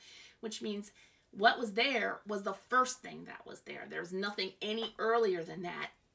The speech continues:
and that pottery timeline stops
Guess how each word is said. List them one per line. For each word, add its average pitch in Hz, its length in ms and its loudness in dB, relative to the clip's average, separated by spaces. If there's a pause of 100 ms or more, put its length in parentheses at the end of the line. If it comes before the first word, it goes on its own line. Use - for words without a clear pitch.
(140)
and 185 220 0
that 220 240 8
pottery 214 680 2 (380)
timeline 202 720 0
stops - 840 2